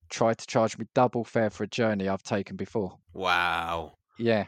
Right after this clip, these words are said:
Speaker 1: and two bus drivers, another one said, "Two bus drivers treated me like I was deaf, stupid, and belittled me." Um, and even friends can start to feel suspicious. So, yeah, people who have got it have be-, have suffered,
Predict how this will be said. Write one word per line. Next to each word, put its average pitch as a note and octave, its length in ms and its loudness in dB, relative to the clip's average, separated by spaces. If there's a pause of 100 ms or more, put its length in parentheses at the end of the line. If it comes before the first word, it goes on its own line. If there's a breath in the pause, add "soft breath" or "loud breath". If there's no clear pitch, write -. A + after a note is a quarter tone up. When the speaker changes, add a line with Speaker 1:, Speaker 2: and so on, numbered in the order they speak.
(160)
Speaker 1:
and A2 220 -2
two C3+ 200 0
bus A#2 240 4
drivers, G#2 480 4
another A2+ 180 2
one A2 100 0
said, G#2 240 -4
"Two A#2 160 -2
bus A2 180 0
drivers G#2 460 -2
treated G#2+ 440 -6
me G#2 120 -2
like G2+ 260 -2
I G#2+ 60 -2
was G2+ 320 -4
deaf, G#2+ 180 0
stupid, - 400 -8
and G2 140 -8
belittled G2 400 -6
me." F2 280 -10 (320)
Um, G2 360 -4
and A2+ 120 0
even A2 240 -2
friends G#2 420 -2
can - 180 -12
start - 300 -4
to - 60 -20
feel G2 140 -6
suspicious. - 600 -10
So, G#2+ 200 -2 (100)
yeah, A#2+ 260 2
people C#3 340 0
who A2+ 100 2
have G#2+ 200 -2
got A#2+ 180 2
it F2+ 140 -2
have F2 180 -6
be-, G#2+ 100 -2
have G#2+ 180 -6
suffered, G#2 540 -2